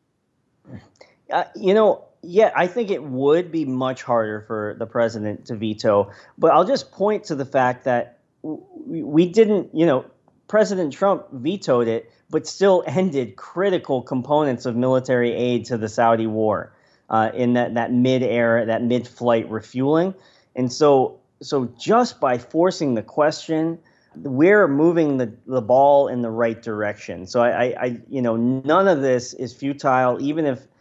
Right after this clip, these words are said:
you know, we don't, like, pass this thing tomorrow. Uh, you know,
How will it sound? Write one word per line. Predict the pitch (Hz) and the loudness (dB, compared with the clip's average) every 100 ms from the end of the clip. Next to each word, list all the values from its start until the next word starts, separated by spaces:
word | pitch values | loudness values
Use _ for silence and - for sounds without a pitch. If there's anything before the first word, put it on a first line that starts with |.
| _ _ | _ _
you | 120 | -2
know, | 113 101 - | 0 0 -4
we | 104 127 123 | -8 -4 0
don't, | 131 127 120 | 2 2 0
like, | 120 107 - | -4 -6 -12
pass | - 135 131 - | -6 -2 -2 -4
this | 135 127 | -10 -6
thing | 139 127 123 117 | -4 -2 -2 -6
tomorrow. | - 160 139 131 135 143 156 - _ _ - | -2 0 4 4 4 2 0 -8 _ _ -4
Uh, | 117 113 - | -2 -2 -6
you | 131 | -6
know, | 123 | -6